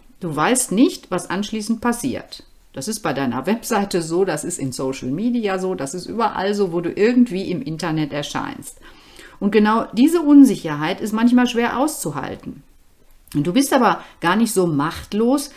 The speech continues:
wie du vielleicht denkst, denn du kannst ganz bewusst entscheiden, was du rausgibst und was nicht. Darüber hast du die Kontrolle. Welche Fotos zeigst du von dir?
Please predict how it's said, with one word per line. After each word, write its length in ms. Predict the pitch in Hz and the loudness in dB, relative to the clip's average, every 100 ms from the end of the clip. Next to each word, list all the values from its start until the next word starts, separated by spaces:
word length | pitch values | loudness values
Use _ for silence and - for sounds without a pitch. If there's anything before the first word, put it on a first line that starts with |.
| - | -10
wie 100 | 185 | -2
du 100 | 185 | -2
vielleicht 480 | 190 190 190 214 208 | 0 -2 -2 -2 2
denkst, 460 | 277 190 139 - - | 2 4 2 0 -6
denn 380 | 160 160 247 269 - - - - | -4 4 4 4 -4 -20 -20 -6
du 100 | 254 | -2
kannst 240 | 269 285 269 | 2 2 4
ganz 160 | 240 | 0
bewusst 380 | 208 190 190 - | 0 -2 -2 -4
entscheiden, 500 | 135 139 285 320 170 | -6 0 2 4 2
was 160 | 160 160 | -2 -4
du 80 | 160 | -4
rausgibst 680 | 151 151 151 170 151 - | 0 -2 -4 -8 -8 -6
und 160 | 160 151 | -6 -4
was 240 | 139 - | -6 -4
nicht. 360 | 156 127 - - | -4 -6 -6 -4
Darüber 420 | 170 190 190 196 | -2 0 -2 -2
hast 300 | 180 - - | -4 -6 -8
du 160 | 170 160 | -6 -6
die 140 | 156 | -6
Kontrolle. 680 | 170 175 - 247 180 120 - - _ - _ _ _ | -6 -6 0 2 2 -2 -8 -20 _ -20 _ _ _
Welche 280 | - 202 214 | -2 0 0
Fotos 560 | 208 359 370 180 151 - | -2 -2 0 -2 -6 -4
zeigst 400 | 226 233 233 - | -2 -2 -2 -6
du 60 | |
von 280 | 147 143 110 | -6 -6 -8
dir? 240 | - 87 | -8 -14